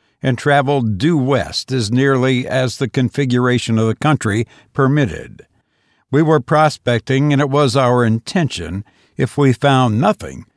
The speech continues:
to push through to the Hia River at some point near Big Bend, where we understood there was a settlement. We had a good outfit, but no guide, just Ramon Gallegos, William Shaw, George W.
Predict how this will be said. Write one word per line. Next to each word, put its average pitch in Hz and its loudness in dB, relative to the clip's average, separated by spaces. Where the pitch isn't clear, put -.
to 127 -8
push - -2
through 147 2
to - -4
the 123 0
Hia 135 2
River 120 2
at 117 -2
some 143 -2
point 139 -2
near 123 0
Big 107 -2
Bend, 78 -2
where 127 2
we 127 2
understood 143 0
there 123 0
was 117 0
a 120 0
settlement. 85 -6
We 156 2
had 190 2
a 165 4
good 151 0
outfit, 143 0
but 131 2
no 127 2
guide, 101 -4
just 127 0
Ramon 139 2
Gallegos, 135 0
William 139 2
Shaw, 107 0
George 131 0
W. 117 0